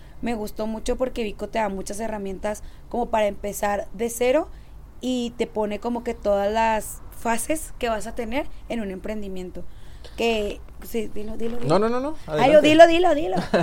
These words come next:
Speaker 1: Este,
Speaker 2: habla.
Speaker 1: habla, habla.
Speaker 2: <laughs>
Speaker 1: O sea, como que ese capítulo lo hicimos en un contexto en el que Perla y yo dijimos, bueno, es algo que mucha gente está haciendo ahorita de nuestra edad.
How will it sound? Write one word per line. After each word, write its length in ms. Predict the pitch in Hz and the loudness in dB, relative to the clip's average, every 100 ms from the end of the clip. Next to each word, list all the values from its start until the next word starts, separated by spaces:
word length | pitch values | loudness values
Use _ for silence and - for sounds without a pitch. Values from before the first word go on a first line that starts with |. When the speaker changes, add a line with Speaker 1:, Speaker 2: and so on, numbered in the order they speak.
| 143 | 2
Speaker 1:
Este, 160 | - - | -4 4
Speaker 2:
habla. 720 | 147 240 240 170 247 277 226 | 6 10 10 10 8 8 8
Speaker 1:
habla, 280 | 262 - 247 | 8 6 6
habla. 440 | 240 196 196 160 - - | 8 8 6 2 0 -12
Speaker 2:
<laughs> 140 | - | -6
Speaker 1:
O 80 | 240 | 0
sea, 180 | 262 240 | 0 0
como 260 | 254 233 | -2 -2
que 260 | 233 226 185 - - - - - - - - | -2 -4 -4 -10 -14 -14 -16 -16 -14 -10 -4
ese 200 | 240 240 | -2 0
capítulo 400 | 262 233 220 233 | -2 -2 -2 -2
lo 80 | 247 | -2
hicimos 440 | 202 196 208 - - | -6 -6 -8 -10 -6
en 180 | 240 240 | -4 -2
un 180 | 208 190 | -4 -4
contexto 580 | 226 226 240 - 247 247 | -4 -2 -4 -2 -2 0
en 160 | 233 | -2
el 80 | 220 | -4
que 80 | 208 | -6
Perla 300 | 196 196 196 | -4 -2 0
y 60 | 196 | 0
yo 80 | 190 | 0
dijimos, 420 | 196 196 190 180 175 | -2 -6 -10 -10 -10
bueno, 300 | 180 214 185 - - - - - - | -6 -6 -6 -10 -16 -16 -16 -16 -10
es 140 | 220 240 | -2 2
algo 220 | 240 240 | 2 2
que 100 | 277 | -2
mucha 260 | 240 - 208 | -6 -6 -6
gente 200 | 226 202 | -6 -6
está 140 | 220 | -6
haciendo 280 | 208 208 196 | -6 -4 -2
ahorita 340 | 202 - 185 | -2 -4 -6
de 120 | 196 | -6
nuestra 320 | 208 202 - 190 | -6 -6 -6 -6
edad. 160 | 180 | -6